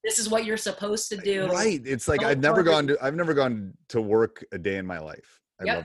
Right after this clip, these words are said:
Speaker 2: teaching,
Speaker 1: exactly.
Speaker 2: I love coaching. It's like, so here's, I tell my kids, it's this math teacher, "Find something you love to do,
Speaker 1: Mm-hmm.
Speaker 2: find something that pays pretty well," which
Speaker 1: Mm-hmm.
Speaker 2: we maybe missed a little bit, and
Speaker 1: Mm-hmm.
Speaker 2: that, that loves you back.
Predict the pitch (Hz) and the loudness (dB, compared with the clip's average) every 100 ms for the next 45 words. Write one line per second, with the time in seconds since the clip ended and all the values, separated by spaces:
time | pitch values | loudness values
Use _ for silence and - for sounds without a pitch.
0 | - 104 - 165 165 165 165 - 98 - | -10 -14 -8 -8 -8 -14 -10 -6 -6 -4
1 | 127 - 104 92 101 90 - 120 - 139 | -8 -8 -12 -6 -4 -4 -10 -20 -4 0
2 | 117 107 143 135 127 139 147 123 110 95 | 0 0 -2 -2 -2 0 0 0 -2 -4
3 | 113 90 87 78 92 - 101 98 - 90 | -6 -6 -10 -14 -14 -10 -6 -6 -6 -16
4 | - 67 - 92 101 127 131 143 143 127 | -16 -20 -12 -10 -10 -12 -10 -10 -8 -4
5 | 120 143 196 165 110 107 196 _ _ _ | -4 -4 -6 -2 -2 -4 -10 _ _ _
6 | _ 170 170 160 104 101 110 127 120 123 | _ -20 -20 -14 -6 -6 -4 -4 -2 -4
7 | 131 - 127 131 127 - 117 98 87 76 | -6 -4 -2 0 -2 -2 -2 0 -2 -4
8 | 76 123 - _ 185 180 175 170 101 95 | -8 -14 -18 _ -18 -16 -14 -10 -6 -6
9 | 87 80 80 - 80 76 73 73 - _ | -6 -8 -12 -10 -8 -8 -8 -12 -12 _
10 | _ _ 101 120 120 117 120 117 _ 104 | _ _ -6 0 0 2 0 -2 _ 0
11 | 120 113 123 127 104 113 82 104 90 - | 2 4 2 2 0 -2 0 0 0 -4
12 | _ - | _ -20